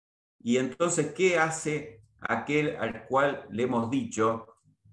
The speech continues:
que en realidad cuando él nació no tenía a Escorpio detrás del Sol,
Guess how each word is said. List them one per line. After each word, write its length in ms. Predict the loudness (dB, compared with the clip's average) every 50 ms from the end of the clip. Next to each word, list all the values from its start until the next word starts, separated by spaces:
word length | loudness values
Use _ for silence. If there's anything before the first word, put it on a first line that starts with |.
| -20 -16 -6
que 240 | -2 0 2 2 0
en 80 | 0 0
realidad 600 | -2 0 2 2 2 4 4 4 2 2 -2 -8 -14 -18 -18 -10 -4
cuando 380 | 0 0 2 2 2 2 2
él 240 | 2 2 2 0 0
nació 720 | -2 -4 -6 -4 0 2 4 4 4 2 -2 -6 -10 -16 -8
no 220 | -6 -4 -4 -2
tenía 520 | -2 0 0 0 0 0 0 -2 -2 -4 -4 -4
a 80 | -4 -4
Escorpio 600 | -4 -6 -2 4 4 4 4 2 0 0 0 2
detrás 440 | 2 0 0 0 0 0 0 2 0
del 160 | 0 0 -2
Sol, 460 | -2 2 4 6 6 6 6 2 -2